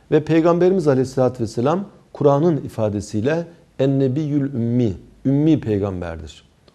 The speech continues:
Okuma yazması olmayan birisine kitap geliyor. Ve, e, kitaptan anlayan, kitap okuyan, bilgiye sahip olan insanlar Kur'an'ı okudukça ondaki o engin ilme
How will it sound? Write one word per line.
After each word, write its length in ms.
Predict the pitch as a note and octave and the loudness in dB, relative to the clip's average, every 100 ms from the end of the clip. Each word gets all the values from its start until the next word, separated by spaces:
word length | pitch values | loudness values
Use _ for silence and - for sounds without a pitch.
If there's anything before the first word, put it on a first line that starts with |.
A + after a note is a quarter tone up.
| _ | _
Okuma 300 | B2+ C3+ C3 | -2 0 2
yazması 480 | B2+ B2 A#2+ A#2 C#3 | 4 2 0 -4 0
olmayan 480 | C3+ C3 A2 G#2 G2 | 2 2 0 -2 -2
birisine 460 | F#2 - C3 F#3 - - _ | -4 -6 -4 -4 -8 -20 _
kitap 340 | - C#3 A#2+ - | -6 -2 -2 -4
geliyor. 500 | F#2+ F2+ D2+ - _ _ _ _ _ - | -6 -6 -12 -18 _ _ _ _ _ 0
Ve, 240 | B2 C3+ B2+ - - _ _ _ | 4 4 4 -6 -20 _ _ _
e, 280 | A2 A2 A2 | 0 0 0
kitaptan 440 | - C#3+ C3+ C#3+ C3+ | -4 -4 -2 0 2
anlayan, 480 | B2 A#2 G#2+ A#2+ D3+ - - _ - | 2 0 0 -2 -4 -10 -20 _ -4
kitap 200 | B2+ B2 | 0 0
okuyan, 420 | A#2+ A2 G2+ A#2 B2+ - _ | -2 -4 -4 -6 -10 -18 _
bilgiye 420 | G#2 A2 A2 C3 C3 | -6 -4 0 0 0
sahip 380 | - A#2 E3 | -2 -2 0
olan 220 | C3+ A#2 G#2 | 0 0 -2
insanlar 640 | G2 F#2+ F#2+ B2 F3 E3+ - _ | -6 -8 -4 -2 -2 -4 -20 _
Kur'an'ı 440 | - C3+ C3 B2+ A#2+ | -4 0 2 0 -4
okudukça 680 | A2+ A2+ D#3 - E3+ F3+ F3 - _ | -6 -6 -6 -2 0 0 -4 -20 _
ondaki 420 | B2 B2+ B2 B2 | -4 -2 -2 0
o 360 | C3 B2+ A#2+ A2 - - _ - | 2 4 2 0 -6 -20 _ -4
engin 420 | B2 B2 C3 C#3+ | -2 0 0 0
ilme 460 | B2 G2+ G2+ D3 | -2 -4 -2 -2